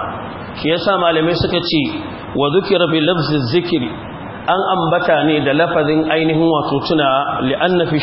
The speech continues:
shukri zikran wa fil kufrani nisyana. Domin duk lokacin da Allah ya yi maka ni'ima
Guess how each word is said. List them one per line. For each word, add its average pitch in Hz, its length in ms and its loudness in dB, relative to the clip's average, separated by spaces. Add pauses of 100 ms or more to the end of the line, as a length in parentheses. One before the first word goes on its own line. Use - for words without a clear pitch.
(120)
shukri 165 400 2
zikran 165 400 2 (580)
wa 135 140 -2
fil 175 240 2
kufrani 143 480 2
nisyana. 127 560 0 (560)
Domin 160 320 2
duk 185 100 2
lokacin 190 460 2
da 151 160 0
Allah 165 240 2
ya 151 80 4
yi - 0 -
maka 156 240 0
ni'ima 139 320 2